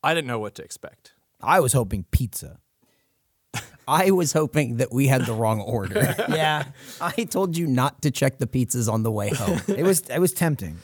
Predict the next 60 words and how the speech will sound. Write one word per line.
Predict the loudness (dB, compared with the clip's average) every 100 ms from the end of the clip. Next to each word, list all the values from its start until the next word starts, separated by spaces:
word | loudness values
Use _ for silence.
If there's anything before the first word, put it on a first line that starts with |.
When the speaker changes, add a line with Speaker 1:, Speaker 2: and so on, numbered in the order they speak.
| -20 _
Speaker 1:
So | -2 2 4
I | 4
was, | 4 0 0
I | 2
was | 2
expecting | 0 0 0 0 -2 -4
something, | -2 -4 -2 -2 -2 -8
something, | -6 -4 -4 -4 -6 -8
you | -8
know, | -6 -8 -12 _ _ _ _ _ _ _ _ _ -12
worthy | 4 6 6 6
of | 2
the | 2
name | 0 -2
Quattro | 2 2 2 -2
Pizza, | -2 -2 -2 -4 -8 _
you | 2
Speaker 2:
Why? | 4 4 0
Speaker 1:
know? | -8 -20 -20 _ _ _ _ _ _
Speaker 2:
Why | 2 6
Speaker 1:
I |
Speaker 2:
were | 6
Speaker 1:
ju-, |
Speaker 2:
you | 6
Speaker 1:
I | 4
just | 4 4
thought | 6 6
Speaker 2:
expecting |
Speaker 1:
it | 6
was |
Speaker 2:
that? | 4
Speaker 1:
gonna | 2
be | 4
something | 2 4
special. | 4 4 6
I | 6
opened | 4 4 4
it | 4
and | 4
it |
was | 4 6
just | 4
a |
pizza | 4 4 4 2 2 -4
th-, | -10 -10 -12 -2
that | 0 2
they | 0
cut, | 4 4 4
and | 2
it | 2
was | 2
a | 4
regular | 4 4
pizza, | 2 2 2
and | 2 0 0
some | 0 2
of | 2
them | 0
were |
different. | -4 -8 -8 -12